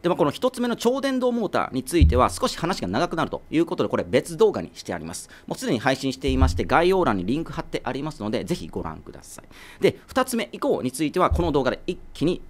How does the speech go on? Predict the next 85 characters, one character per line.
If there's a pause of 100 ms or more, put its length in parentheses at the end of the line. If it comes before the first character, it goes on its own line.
紹
介
し
て
い
き
た
い
と
思
い (100)
ま
す。 (100)
え、
で
は
参
り
ま
し
ょ
う。 (460)
え、
超
電
導
モ
ー
タ
ー
に
続
い
て、
東
芝
の
ブ
ー
ス
に
展
示
さ
れ
て
い
た
も
う
一
つ
の
世
界
レ
ベ
ル
の
技
術
で
す。 (240)
東
芝
は
透
過
型
の
亜
酸
化
銅
を
使
っ
た
太
陽
電
池
と
し
て、